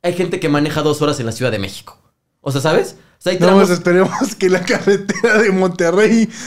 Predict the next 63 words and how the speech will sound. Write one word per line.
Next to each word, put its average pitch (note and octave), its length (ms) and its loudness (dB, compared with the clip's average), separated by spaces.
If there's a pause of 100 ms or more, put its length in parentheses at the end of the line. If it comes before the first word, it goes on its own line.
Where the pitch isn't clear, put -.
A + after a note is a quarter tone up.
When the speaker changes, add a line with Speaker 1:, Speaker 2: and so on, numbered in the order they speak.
(160)
Speaker 2:
a D3+ 180 -2
Texas, F#3+ 440 0
pues, E3 100 0
no F3+ 80 4
Speaker 1:
Ay, G3 60 4
Speaker 2:
se F#3+ 140 0
Speaker 1:
no, F#3 60 0
Speaker 2:
lleven F#3+ 260 6
Speaker 1:
es G3 40 4
Speaker 2:
unos F#3 200 4
Speaker 1:
que E3+ 40 -8
Speaker 2:
coches, G3 320 2
¿verdad? F3+ 160 4
Porque E3 200 -2
es F3+ 60 0
la E3 120 0
carretera D#3 420 0
de F#3 60 2
Monterrey D3+ 460 0
a B2+ 500 -2
Nuevo C3+ 320 0
Laredo. D3+ 560 0
Speaker 1:
Híjole. A2+ 380 -12 (600)
Mira, D#3+ 260 -4 (200)
qué, G3 180 -6
qué A3+ 80 2
bueno A#3+ 240 2
por C#3+ 160 -2
Tesla D#3 240 -2 (220)
y D#3 100 -10
qué E3+ 120 -4
bueno, F#3+ 260 -2
ojalá D#3+ 360 -4
que E3+ 140 -8
ya E3 100 -2
haya D#3+ 160 0
más D3+ 200 -4
facilidades C3 400 -4
para B2 120 -4
los A2 120 -8
coches - 180 -10
eléctricos A2+ 380 -6
en A2+ 80 -4
México, B2 200 -4
que - 220 -6 (380)
sí - 180 -6
o G3 60 2
no F#3+ 120 -2
pensamos D#3+ 680 -2
que C3+ 80 -8
los B2 140 -4
coches C#3 200 -8
eléctricos, C3 360 -4
y - 20 -2
en B2+ 60 -4
especial C#3 180 -4
los D3 80 -4
que - 60 -16
tienen C#3 240 -4
el A2+ 80 -8
piloto B2 300 -2
automático, B2 500 -4
nunca F#3 580 2